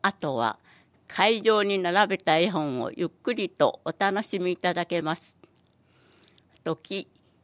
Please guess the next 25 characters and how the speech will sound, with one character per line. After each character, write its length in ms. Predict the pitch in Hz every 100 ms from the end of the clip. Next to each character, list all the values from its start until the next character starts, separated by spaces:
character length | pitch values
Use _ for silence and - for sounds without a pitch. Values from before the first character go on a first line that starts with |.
| -
十 220 | 247 226
一 240 | 247 - 214
月 300 | 226 - 165
四 140 | 165
日 280 | - - 151
土 200 | 127 139
曜、 340 | 156 147 98 - _ _ _ -
十 280 | 185 220 240
一 260 | - 226
時 140 | 208 190
か 180 | 143
ら 200 | 120 113 -
十 260 | - 170 175
二 200 | 165 151
時。 220 | 131 - - _ _ _ _ - - _ - - _ _ _ -
定 220 | 220 214
員 300 | 208 196 185 - _ _
二 240 | 175 180 175
十 280 | 247 220
名、 360 | 156 123 113 - _ _ _ _ _
当 220 | 226 226
日 420 | 208 208 - 196 -
先 280 | - 170 202
着 380 | - 185 190 170
順。 260 | 147 143